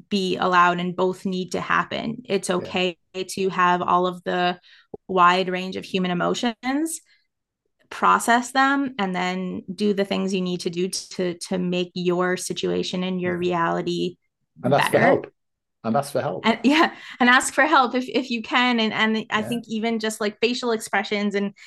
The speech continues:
Speaker 1: and kindness and vibes, like, really go a long way. I've had such kind experiences with people helping me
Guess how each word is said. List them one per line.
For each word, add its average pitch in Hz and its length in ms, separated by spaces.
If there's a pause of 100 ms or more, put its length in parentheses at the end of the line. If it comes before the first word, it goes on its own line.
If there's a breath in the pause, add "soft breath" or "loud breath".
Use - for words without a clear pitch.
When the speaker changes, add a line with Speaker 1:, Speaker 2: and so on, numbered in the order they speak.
(160 loud breath)
Speaker 1:
and 202 180
kindness 214 580
and 196 180
vibes, 190 500
like, 185 200 (120)
really 208 360
go 196 160
a - 20
long 190 180
way. 190 140
I've 185 160
had 196 180
such - 320
kind 185 400
experiences 202 880
with 185 160
people 190 280
helping 190 500
me 196 340